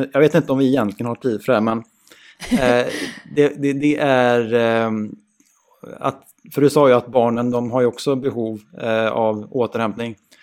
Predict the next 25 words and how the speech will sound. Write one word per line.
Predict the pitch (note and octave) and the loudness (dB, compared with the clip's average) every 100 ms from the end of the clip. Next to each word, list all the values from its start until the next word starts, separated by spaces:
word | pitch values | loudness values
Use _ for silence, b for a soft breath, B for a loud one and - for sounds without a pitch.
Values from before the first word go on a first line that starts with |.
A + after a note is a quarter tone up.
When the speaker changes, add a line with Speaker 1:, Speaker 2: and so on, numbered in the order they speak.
| b _ | b _
Speaker 1:
Då | B2+ | -4
skulle | D3+ A#2+ | 0 2
man | C#3+ | 0
Speaker 2:
Mm. | |
Speaker 1:
försöka | F3+ C#3+ A#2+ | 0 0 0
kunna | B2+ A#2+ | -2 -4
få | - C#3+ C3 | 0 2 2
dem | A#2+ G#2 | 0 -2
till | A#2 | -2
att | A2+ G#2+ | -2 -2
bli | A#2+ A#2 G#2+ | -2 -2 -2
supertrötta | - C#3 - A#2+ - A#2+ - C#3 | -2 -2 -2 -6 -4 -6 -4 0
i | B2 A2+ | 0 0
fotboll | - C3+ A2 _ C#3 B2 | -2 -4 -4 _ -2 0
eller | A#2 | 0
någon | A#2 | -4
sport | A2 E3 - - | -2 -2 -2 -8
ganska | - C3 - | -10 -8 -2
länge. | B2 A2 G#2+ | -2 -2 -4
Och | A2 | -4
sen | A#2+ C3+ | -2 -2
när | C#3+ | -2
de | B2 | -4
kommer | - B2+ | -4 -4
hem | B2+ E3+ A2+ | -2 -2 -4